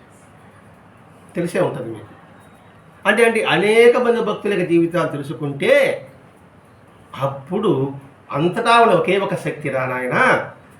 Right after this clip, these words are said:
అనే భావన కలగడం ఒకటైతే, రెండవది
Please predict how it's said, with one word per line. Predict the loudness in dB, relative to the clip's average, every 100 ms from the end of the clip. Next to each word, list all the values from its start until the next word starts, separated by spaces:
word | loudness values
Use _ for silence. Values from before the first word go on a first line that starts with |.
| -20 -20 -20 -20 -8
అనే | -4 -2
భావన | -4 0 2 4 0 -4 -8 -4
కలగడం | -2 0 -2 -4
ఒకటైతే, | -4 -2 0 0 2 2 0 -4 -16 -20 -20 -20 -6
రెండవది | 2 4 6 4 2 -4